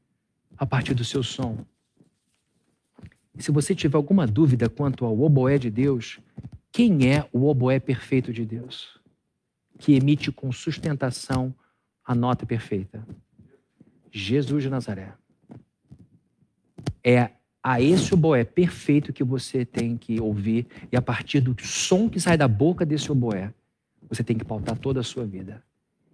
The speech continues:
E sabe o que vai acontecer? Você será um grande regente. Você vai orquestrar a sua vida.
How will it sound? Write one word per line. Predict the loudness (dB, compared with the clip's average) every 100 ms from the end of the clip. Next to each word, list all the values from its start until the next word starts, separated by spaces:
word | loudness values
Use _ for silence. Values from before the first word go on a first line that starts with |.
| _
E |
sabe | -2 -2
o | 0
que |
vai | -2
acontecer? | -2 -6 -6 -2 -2 -2 _ _ _ -10
Você | -6 -4
será | -4 -2
um | -2
grande | -4 -4 -2 -2 -4
regente. | -6 -8 -6 -10 -12 -16 -20 -20 -20 _ _ _ _ _ _ _ -20 _ _ _ _ -20 _ -8
Você | -4 -2 0
vai | 0
orquestrar | 0 -2 -4 -4 -4 -6 -6
a |
sua | -6 -6 -6
vida. | -2 -2 -2 -6